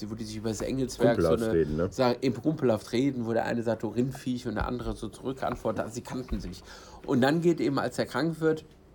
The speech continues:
Speaker 1: äh, der Ratzinger ihn auch besuchen.
Speaker 2: Ja.
Speaker 1: In Garching, in Engelsberg. Und das wird auch bestätigt. Und das Spannende ist, Garching ist ja nicht irgendwo Gott in der Welt. In Garching liegt zwanzig Kilometer von Altöttingen.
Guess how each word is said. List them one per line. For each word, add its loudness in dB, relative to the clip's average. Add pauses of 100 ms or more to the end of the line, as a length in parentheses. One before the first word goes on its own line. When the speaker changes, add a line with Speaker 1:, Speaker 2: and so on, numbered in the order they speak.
(680)
Speaker 1:
äh, 4
der 4
Ratzinger 2
ihn 2
auch 4
besuchen. 2 (240)
Speaker 2:
Ja. -2
Speaker 1:
In 8
Garching, 2
in 0
Engelsberg. 0
Und -2
das -2
wird 0
auch 2
bestätigt. -2 (520)
Und 4
das 4
Spannende 2
ist, -8
Garching 0
ist -8
ja 0
nicht -6
irgendwo -4
Gott -2
in -4
der -2
Welt. -2 (460)
In 0
Garching 0
liegt -10
zwanzig -4
Kilometer -2
von -8
Altöttingen. -6